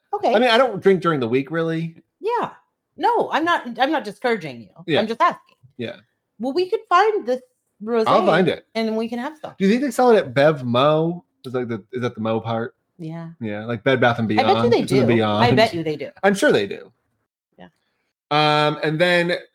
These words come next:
Speaker 2: she reveals that she found out after she moved in that she could see Tom's terrace,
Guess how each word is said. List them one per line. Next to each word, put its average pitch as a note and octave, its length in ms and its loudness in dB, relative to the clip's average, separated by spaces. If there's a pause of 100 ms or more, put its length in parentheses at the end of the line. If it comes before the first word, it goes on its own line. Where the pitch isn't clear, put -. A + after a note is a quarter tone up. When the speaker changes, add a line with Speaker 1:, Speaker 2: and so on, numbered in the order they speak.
(120)
Speaker 2:
she - 180 -8
reveals F#3+ 480 2
that F#3 300 4
she F#3 180 -6
found F3+ 300 0
out D#3 260 2
after G3 460 0
she F3 180 -10
moved C3+ 300 -4
in B2+ 220 0
that B2 120 -10
she C#3 100 -12
could B2+ 160 -14
see C3 240 -8
Tom's D3+ 460 -2
terrace, E3+ 800 2